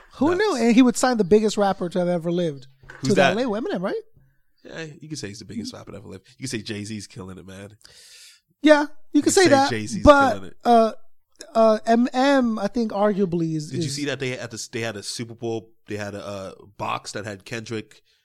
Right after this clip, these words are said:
Speaker 2: Jay-Z, Swiss Beats, and Usher in it?
Speaker 1: And they're just chilling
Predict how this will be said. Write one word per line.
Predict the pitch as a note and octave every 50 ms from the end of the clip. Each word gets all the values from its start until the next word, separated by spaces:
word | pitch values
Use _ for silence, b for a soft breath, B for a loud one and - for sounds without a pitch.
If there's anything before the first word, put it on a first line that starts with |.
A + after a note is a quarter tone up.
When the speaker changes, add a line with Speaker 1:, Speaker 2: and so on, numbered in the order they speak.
| _ _
Speaker 2:
Jay-Z, | - B2+ A#2+ A2+ G#2+ G#2 G#2+ G#2+ G#2+ G#2 G2+ G2+
Swiss | - - - A#2+ A2 G#2+
Beats, | - - A2+ A2 G#2+ G#2 - - - - -
and | G2+ G2+
Usher | F#2+ G#2 A2 - - A2+
in | A2+
it? | B2 A#3+
Speaker 1:
And | G3+ G#3
they're | G#3
just | F#3+ - F#3+ -
chilling | - - G3 F#3+